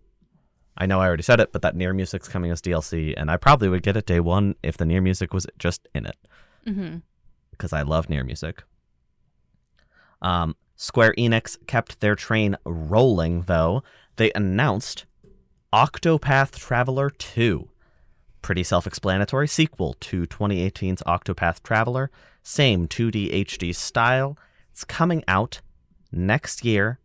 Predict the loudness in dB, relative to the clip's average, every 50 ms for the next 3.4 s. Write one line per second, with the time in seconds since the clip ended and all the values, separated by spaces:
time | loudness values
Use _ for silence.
0 | _ _ _ _ _ _ 0 0 0 2 0 0 2 2 0 0 -2 -6 -8 -6
1 | -4 -2 0 -2 -2 -4 -4 -6 -6 -6 -8 -14 -20 -20 _ _ _ _ _ _
2 | -4 -2 0 0 0 -2 -2 0 4 4 4 4 2 2 0 -2 -2 -2 -4 -8
3 | -8 -6 -6 -4 -6 -8 -8